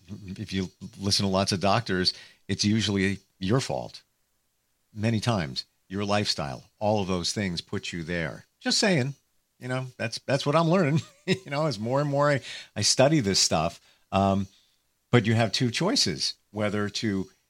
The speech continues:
accept it and rise above it, whatever it is, or be the victim.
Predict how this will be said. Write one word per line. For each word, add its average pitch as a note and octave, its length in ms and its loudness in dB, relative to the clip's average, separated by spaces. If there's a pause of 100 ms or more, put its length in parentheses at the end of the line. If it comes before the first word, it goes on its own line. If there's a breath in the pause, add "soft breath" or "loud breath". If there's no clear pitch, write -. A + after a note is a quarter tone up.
accept - 460 0
it D#3 160 2 (100)
and G#2+ 160 -2
rise F#2+ 200 2
above F#2 360 -2
it, E3 160 -2 (180)
whatever G2 340 -4
it C#3+ 60 -4
is, A#2 280 -4 (560)
or G#2 120 -6
be F2 160 -4
the F2+ 120 -4
victim. E2+ 420 -6